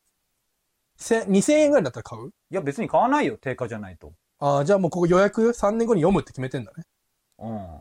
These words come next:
Speaker 2: まあ、あの、なんか本屋さんでも、なんか奇跡的にあったらとかだったら買うけど、
Speaker 1: うんうんうん。
Speaker 2: 定価じゃないのに買うなんて、だって変な話じゃん。
Speaker 1: まあそうだね。
Speaker 2: うん。
Speaker 1: 良くないしね。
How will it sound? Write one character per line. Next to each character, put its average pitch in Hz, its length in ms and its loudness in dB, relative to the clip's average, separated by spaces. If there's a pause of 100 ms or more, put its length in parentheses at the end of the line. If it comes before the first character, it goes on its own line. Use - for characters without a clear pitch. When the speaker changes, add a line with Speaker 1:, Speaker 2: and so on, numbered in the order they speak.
(140)
Speaker 2:
ま 160 160 2
あ、 147 80 0
あ 160 40 2
の、 160 300 -2
な 214 120 -4
ん - 20 -6
か 165 60 -6
本 311 180 2
屋 262 120 2
さ 180 120 0
ん 139 40 -6
で 127 60 -10
も、 135 260 -10
な 156 120 -14
ん - 20 -16
か - 80 -6
奇 - 160 -8
跡 175 140 -4
的 185 180 -6
に 175 80 -4
あ 190 80 2
っ - 80 -8
た 143 120 0
ら 110 100 -6
と 107 100 -16
か 98 220 -10 (320)
だ 196 80 0
っ - 20 2
た 190 160 0
ら 180 80 0
買 135 120 2
う 131 60 -4
け 110 120 -8
ど、 98 100 -12
Speaker 1:
う - 40 -10
ん - 20 -12
う - 20 -12
ん 76 40 -14
う - 20 -18
ん。 - 40 -20 (300)
Speaker 2:
定 220 220 -4
価 277 140 2
じ 269 60 0
ゃ 262 60 0
な 247 140 2
い - 20 0
の 139 80 -4
に 110 80 -10
買 113 140 -8
う 104 60 -10
な 87 100 -16
ん - 20 -20
て、 95 80 -20
だ 90 120 -14
っ - 20 -20
て - 80 -20
変 151 180 -6
な - 80 -12
話 - 300 -20
じ - 80 -20
ゃ - 20 -20
ん。 - 40 -6
Speaker 1:
ま 120 80 0
あ - 20 -14
そ 156 160 -2
う - 40 -4
だ - 120 -20
ね。 - 220 -12
Speaker 2:
う 85 40 -20
ん。 87 60 -14
Speaker 1:
良 131 120 -4
く - 120 -6
な - 80 -14
い - 60 -16
し - 120 -14
ね。 170 100 -12